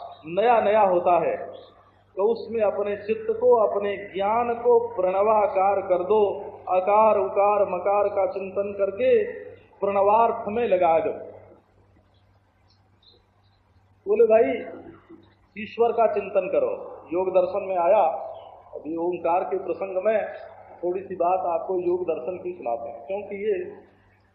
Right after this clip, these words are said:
ध्यान का प्रसंग है ना, ध्यान का प्रसंग है, तो ध्यान के संबंध में योग दर्शन हमारा प्रमाण है।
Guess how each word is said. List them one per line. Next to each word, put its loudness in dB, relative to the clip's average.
ध्यान 0
का 0
प्रसंग -2
है -4
ना, -6
ध्यान 0
का 2
प्रसंग -2
है, 2
तो -4
ध्यान 0
के 2
संबंध -2
में -2
योग 2
दर्शन 0
हमारा -2
प्रमाण -4
है। -18